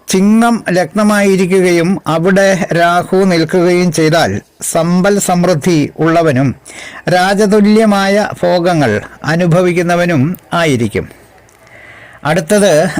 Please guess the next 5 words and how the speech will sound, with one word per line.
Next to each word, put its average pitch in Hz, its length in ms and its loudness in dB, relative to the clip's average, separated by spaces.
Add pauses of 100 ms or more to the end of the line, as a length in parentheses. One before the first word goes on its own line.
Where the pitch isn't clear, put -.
(100)
ലഗ്നഭാവത്തിൽ 175 920 0 (320)
കേതു 185 420 2
നിന്നാൽ 165 440 0 (580)
ജാതകൻ 180 560 2 (140)
രോഗിയും 180 720 2